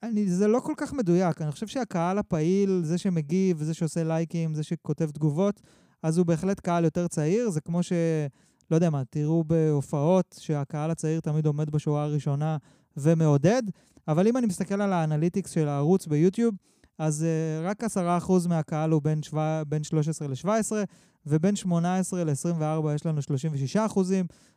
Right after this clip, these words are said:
ובין עשרים וחמש לשלושים וארבע יש לנו עוד עשרים וארבעה אחוזים, ועוד חמישה עשר אחוז בין שלושים וחמש לארבעים וארבע, ככה שרוב הקהל הוא פה ב-, בין שמונה עשרה לארבעים וארבע,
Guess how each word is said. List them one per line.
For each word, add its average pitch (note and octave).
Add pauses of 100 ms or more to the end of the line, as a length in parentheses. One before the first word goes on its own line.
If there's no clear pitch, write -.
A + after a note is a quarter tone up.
(120)
ובין F3
עשרים G3
וחמש F3+
לשלושים E3
וארבע D3+
יש C#3+
לנו D3
עוד E3
עשרים G3
וארבעה E3+
אחוזים, D#3+ (480)
ועוד E3+
חמישה F3+
עשר E3+
אחוז D#3+
בין D#3+
שלושים E3
וחמש D#3
לארבעים D3+
וארבע, G#3+ (420)
ככה F#3
שרוב F#3+
הקהל G3
הוא F#3+
פה F3
ב-, E3
בין F3
שמונה E3
עשרה D#3+
לארבעים C#3+
וארבע, A3